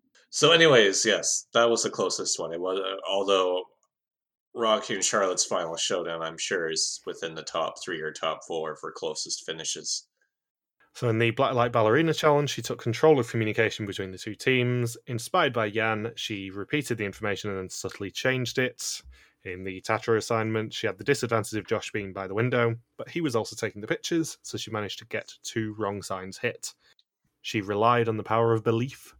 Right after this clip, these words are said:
Speaker 2: to dupe Josh. In the lift assignment, she made sure she didn't have any complete lists, which I predicted was probably the mole's tactic. Rocky actually missed her on one of the rounds. She earned the least money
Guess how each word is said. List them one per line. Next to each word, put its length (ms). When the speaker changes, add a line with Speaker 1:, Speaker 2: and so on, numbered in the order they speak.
Speaker 2:
to 260
dupe 460
Josh. 580
In 140
the 80
lift 180
assignment, 400
she 80
made 160
sure 220
she 100
didn't 160
have 120
any 120
complete 380
lists, 440
which 340
I 100
predicted 580
was 180
probably 400
the 80
mole's 240
tactic. 600
Rocky 320
actually 300
missed 260
her 80
on 100
one 120
of 60
the 80
rounds. 540
She 180
earned 140
the 100
least 260
money 340